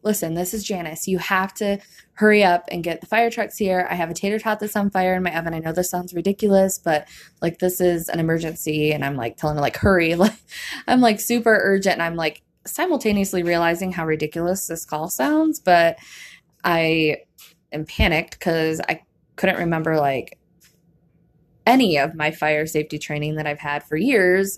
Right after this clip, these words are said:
at work and things, like, how to put fires out. And I'm thinking, "Is this the type of fire that you use water for? Is this the type that you have to use a fire extinguisher for? I don't even have a fire extinguisher. Like, this is the point of having a fire department. They have to come put this fire out in my oven."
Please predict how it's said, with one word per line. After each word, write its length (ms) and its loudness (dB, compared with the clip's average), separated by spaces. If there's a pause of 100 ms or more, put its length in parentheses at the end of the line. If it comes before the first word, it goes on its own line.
at 200 2
work 320 0
and 120 -6
things, 280 -6
like, 100 -10
how 140 -6
to 80 -2
put 180 -4
fires 320 -2
out. 140 -2
And 100 -16
I'm 60 -18
thinking, 320 -10 (280)
"Is 100 -6
this 120 2
the 60 -2
type 180 2
of 80 0
fire 240 2
that 140 0
you 100 0
use 180 -4
water 280 4
for? 320 2
Is 100 2
this 140 -4
the 40 -16
type 220 -2
that 160 -8
you 60 -2
have 180 -6
to 180 -4 (400)
use 180 2
a 20 -6
fire 160 4
extinguisher 480 -4
for? 200 -2
I 80 0
don't 140 -6
even 160 -8
have 220 0
a 80 0
fire 220 2
extinguisher. 640 -4
Like, 220 -6
this 160 -14
is 80 -16
the 80 -16
point 180 -4
of 60 -6
having 260 -8
a 60 -12
fire 240 -2
department. 480 -6
They 140 0
have 160 -2
to 60 -18
come 200 -2
put 140 -8
this 160 -6
fire 240 4
out 180 0
in 60 -18
my 120 -6
oven." 300 -2